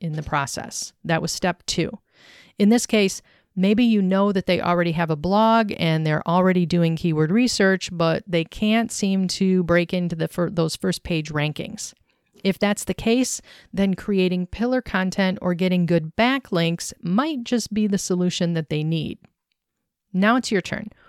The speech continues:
What's a problem that you can help your ideal customer to solve quickly, and what's the best format to make that happen?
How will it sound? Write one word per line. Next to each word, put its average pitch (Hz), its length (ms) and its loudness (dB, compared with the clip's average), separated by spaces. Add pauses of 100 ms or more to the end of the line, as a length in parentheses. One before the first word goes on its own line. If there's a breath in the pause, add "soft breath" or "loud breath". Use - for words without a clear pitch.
(240 soft breath)
What's 190 420 2
a 311 40 0
problem 170 800 2
that 175 200 2
you 175 260 2
can 262 160 0
help 175 340 2
your 156 140 2
ideal 165 460 0
customer 160 580 -2
to - 160 -6
solve 151 640 -2
quickly, - 640 -4 (300 loud breath)
and 185 200 0
what's 196 280 0
the 233 120 0
best 208 520 -2 (160)
format 226 640 2
to 175 120 -2
make 165 280 0
that 151 180 -2
happen? 147 500 -6